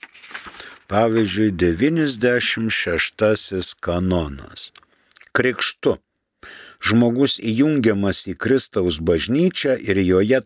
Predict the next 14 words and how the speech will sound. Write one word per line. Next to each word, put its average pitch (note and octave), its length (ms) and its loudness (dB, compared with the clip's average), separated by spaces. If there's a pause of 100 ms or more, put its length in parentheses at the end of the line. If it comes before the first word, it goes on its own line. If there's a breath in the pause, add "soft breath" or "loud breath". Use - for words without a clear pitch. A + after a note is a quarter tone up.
tampa C3 840 -2
asmeniu, D#2 880 -4 (760 loud breath)
turinčiu E2+ 520 0
pareigas G#2 920 0 (340)
ir D#2+ 200 -4
teises, - 880 -2 (420 loud breath)
kurios F2+ 480 2
yra F#2+ 180 2
būdingos A2 840 2
krikščionims, D2+ 1040 -2 (400 loud breath)
atsižvelgiant G#2 1040 -2
į G2+ 120 0
jų F2 120 4
padėtį, F2 760 -2